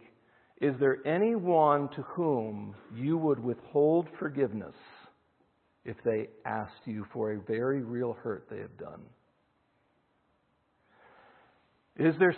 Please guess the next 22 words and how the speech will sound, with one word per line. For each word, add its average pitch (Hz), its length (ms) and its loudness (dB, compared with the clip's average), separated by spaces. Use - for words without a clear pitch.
someone 113 720 0
where, 113 260 -4
where 113 160 2
within 117 320 -2
your 175 160 4
heart, 147 340 6
maybe 110 200 -4
hidden, 139 440 -2
maybe 113 180 -4
even 123 160 -2
hidden 135 240 0
from 147 180 -2
those 147 260 2
who 139 120 0
are 117 80 4
the 113 80 -6
closest 143 580 -2
with 143 180 -2
you, 107 260 -6
that 127 160 6
if 123 220 2
you 180 420 2